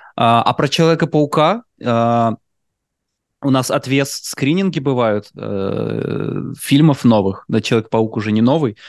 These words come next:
но они делают повторный скрининг с Q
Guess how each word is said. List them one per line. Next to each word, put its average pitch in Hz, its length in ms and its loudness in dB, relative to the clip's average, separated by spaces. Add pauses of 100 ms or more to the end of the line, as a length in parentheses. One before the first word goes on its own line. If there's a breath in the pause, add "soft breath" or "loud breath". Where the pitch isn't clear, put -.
(140)
но 127 360 4
они 117 220 4
делают 123 400 0
повторный 123 560 -2
скрининг 131 720 -2 (100)
с - 240 -10
Q 117 240 2